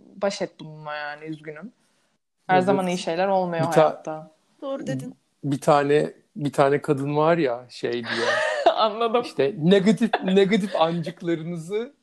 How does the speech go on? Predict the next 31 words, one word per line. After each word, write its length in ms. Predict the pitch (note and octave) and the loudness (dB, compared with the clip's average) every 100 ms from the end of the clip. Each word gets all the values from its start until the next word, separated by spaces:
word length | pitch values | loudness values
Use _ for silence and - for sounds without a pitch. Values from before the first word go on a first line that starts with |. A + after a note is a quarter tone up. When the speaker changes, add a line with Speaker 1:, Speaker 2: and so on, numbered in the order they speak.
| - | -12
Speaker 2:
<laughs> 580 | G#3+ F#3 F3+ - D3+ - | -4 -4 -4 -8 -12 0
pozitifleştirerek 1000 | F#3+ E3+ G#3 F3 F3+ F3 F#3 F#3+ G3+ _ | 2 2 -2 0 0 2 2 0 0 _
pozitif 460 | G3 F#3+ - G3 | 0 0 0 -6
küçük 240 | - - G3+ | -6 -8 0
ancıklara 680 | F3 F3 - F3 E3+ E3+ D3+ | 2 2 0 -2 0 2 2
de-, 220 | D3+ C#3+ | 2 2
dönüştürün. 720 | E3+ E3 C#3+ - E3 C#3 C#3+ E3+ B3 - E4+ D#4+ C#4+ - _ - A3 | 0 0 -2 -6 -4 -4 -4 -8 -14 -10 -8 -6 -8 -14 _ -12 -6
Çok 300 | - G3 F3 | 2 2 4
var 240 | E3+ C#3+ C3+ | 4 4 2
bu 100 | D3 | -6
Speaker 1:
Yo, 0 | |
ben 0 | |
o-, 60 | |
Speaker 2:
insanlardan. 1000 | D3 - C#3+ A#3 A#3+ A#3+ F#3+ C#3+ D#3 - - | -8 -2 0 2 4 4 2 -2 -10 -14 -10
Çok 180 | D3+ C3 | -10 -2
Speaker 1:
ben 60 | |
ona 380 | D#3+ G#3+ A3+ B3 | 0 2 2 2
Speaker 2:
yorucular. 120 | B3+ | 2
Speaker 1:
gülmedim. 520 | A#3 A3+ A3+ G3 G3+ | 0 -2 -4 -4 -2
Ben, 220 | F#3+ G#3+ A#3+ | 0 0 0
aklıma 380 | G3+ G3+ G#3+ | -2 -2 -4
şey 200 | G#3+ G#3 | -2 -2
geldi. 340 | G3 F3 E3 E3+ | 2 0 0 -4
Biri, 360 | F#3+ F#3 - - | -2 -2 -4 -10
e, 240 | - - | -14 -10
şey 160 | - F3 | -4 0
yazmış, 340 | D#3+ E3 - | 0 -2 -8
böyle 80 | F3 | -8
soru 260 | - G3+ G3+ | -4 -4 -2
cevapta 400 | G3+ G3 G3 A#3+ | 0 0 -2 -8
işte 380 | A3+ - C4+ | -8 -4 -4